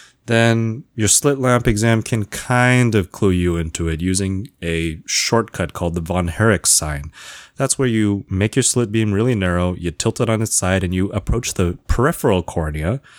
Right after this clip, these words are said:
and you try to see, well, you know, the width of your slit beam is how wide the cornea is, how, how deep and thick the cornea is. Consider that one unit of corneal thickness,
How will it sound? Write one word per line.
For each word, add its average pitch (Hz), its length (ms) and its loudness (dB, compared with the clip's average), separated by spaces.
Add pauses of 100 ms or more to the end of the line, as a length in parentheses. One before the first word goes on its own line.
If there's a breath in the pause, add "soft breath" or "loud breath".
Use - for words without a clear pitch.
(200 loud breath)
and 110 120 0
you 113 40 2
try 151 200 -2
to 151 80 -2
see, 131 560 -2 (260)
well, 110 300 0 (140)
you 117 120 -2
know, 92 260 2
the 90 140 0
width 98 380 0
of 90 120 0
your 92 200 2
slit - 400 0
beam 90 200 2
is 80 140 0
how 85 180 -2
wide 82 360 -2
the 85 80 -4
cornea 127 380 0
is, 87 260 0
how, 80 180 -4 (220)
how 76 180 -10
deep 90 380 -2
and 82 160 -4
thick - 200 0
the 90 80 -2
cornea 85 360 2
is. 82 200 2 (460 loud breath)
Consider 127 460 0
that 113 180 0
one 95 300 0
unit 92 480 -2 (260)
of 80 240 -4
corneal 90 340 0
thickness, - 540 -2